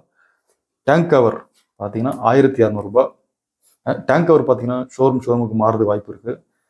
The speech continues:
அஹ், என்கிட்ட ஃபஸ்ட்டு ஆயிரத்தி ஐநூறு ரூபாய் சொன்னாங்க, அப்புறம் ஆயிரத்தி இரநூறு ரூபாய் வாங்கினாங்க. அடுத்து என்ஜின் கார்டு மூவாயிரத்தி தொள்ளாயிரத்தி ஐம்பது ரூபாய், சம் கார்டு, அஹ், என்ஜினுக்கு கீழே என்ஜினில், அஹ், மண்ணு படாம பாதுகாக்கிறதுக்கு அது, அது மூவாயிரத்தி முந்நூறு ரூபாய். இந்த சம் கார்டு வந்து பிளாக் கலருங்க.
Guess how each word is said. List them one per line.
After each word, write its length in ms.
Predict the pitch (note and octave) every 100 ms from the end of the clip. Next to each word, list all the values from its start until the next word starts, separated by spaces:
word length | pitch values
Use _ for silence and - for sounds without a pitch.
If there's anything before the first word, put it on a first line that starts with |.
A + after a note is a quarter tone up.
| _ _ -
அஹ், 140 | G#2+
என்கிட்ட 320 | G#2+ B2 B2+ C#3+
ஃபஸ்ட்டு 360 | B2+ - D3+ C3
ஆயிரத்தி 320 | A#2+ C3 B2+
ஐநூறு 160 | A#2+
ரூபாய் 200 | A#2 B2+
சொன்னாங்க, 280 | - G#2+ A2+ C#3+
அப்புறம் 280 | A#2+ B2 A2+
ஆயிரத்தி 320 | B2+ C3 A#2+
இரநூறு 140 | A2+
ரூபாய் 200 | A2 A2+
வாங்கினாங்க. 300 | G#2+ G2+ A2+ C3+ _ _ _ A2
அடுத்து 220 | A2+ A#2+
என்ஜின் 280 | B2+ D3+ C3
கார்டு 220 | B2+ C#3 B2+
மூவாயிரத்தி 480 | A2+ B2 B2+ B2 B2
தொள்ளாயிரத்தி 440 | G#2+ A2+ A#2 A2+
ஐம்பது 220 | A2 G2+ G2+
ரூபாய், 200 | B2+ - _ _ _ _
சம் 300 | - - D3
கார்டு, 300 | D3+ D3+ C3+ D#3 G3+ _ -
அஹ், 140 | A#2 B2
என்ஜினுக்கு 380 | C3 E3 E3+ C3+
கீழே 300 | - C3+ C#3+ D3+ -
என்ஜினில், 420 | A#2 A#2+ C3+ C3+ C3 C3 - -
அஹ், 200 | A#2 G#2+ G#2+
மண்ணு 220 | B2+ D3
படாம 320 | C#3 B2+ B2+
பாதுகாக்கிறதுக்கு 600 | A2 A2 G#2+ G#2 G2+ G2+
அது, 160 | G2+ C3 - _ _ _
அது 180 | A2 B2 C#3+ D3+ - A#2
மூவாயிரத்தி 440 | C3+ C#3 B2 B2
முந்நூறு 280 | A2 G#2+ G2
ரூபாய். 220 | G2 - A2
இந்த 160 | A2
சம் 220 | - B2+
கார்டு 200 | C#3+ D3+
வந்து 180 | C3 C3
பிளாக் 240 | A#2 A#2 A#2
கலருங்க. 340 | G#2 G2+